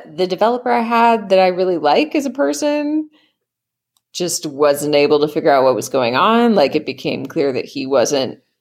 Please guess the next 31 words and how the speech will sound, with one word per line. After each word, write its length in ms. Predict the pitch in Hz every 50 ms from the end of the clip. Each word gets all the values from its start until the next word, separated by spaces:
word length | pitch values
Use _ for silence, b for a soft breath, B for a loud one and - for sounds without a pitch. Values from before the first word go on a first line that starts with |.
| _ _ -
familiar 580 | - - 165 156 147 143 143 143 143 139 139
with 280 | 135 127 - - - -
these 280 | 139 143 165 208 220
types 280 | 220 - 254 254 254 254
of 100 | 294 285
problems. 720 | - 294 277 285 311 320 339 370 392 403 403 - - - 233 -
So, 120 | - 180
like, 260 | 165 156 - 127 - _ _ _
he 160 | - 131 135
could 100 | - 156
do 120 | - 151 165
a 20 |
lot 200 | 165 175 180 208
of 80 | 226 226
technical 400 | 302 381 - 233 170 - - -
stuff. 360 | - - - - - - _ _ _
But 340 | - 160 160 - - - - -
when 120 | 160 147
it 60 | 147
came 240 | 143 - 156 131 135
to 100 | - -
troubleshooting 840 | - - 139 120 - 139 - - 156 139 131 135 131 131 123 123 - - _ _ _ _ _ _ _ _ _ _ _ _ _ _ _ -
and 140 | 143 139 -
figuring 280 | 156 143 143 143 139
out 160 | 143 143 139
that 120 | 147 156 -
the 80 | -
code 200 | - - 277 302
was 180 | 220 190 170 165
wrong, 400 | 175 143 143 143 143 143 139 170
hmm, 200 | 165 214 269 349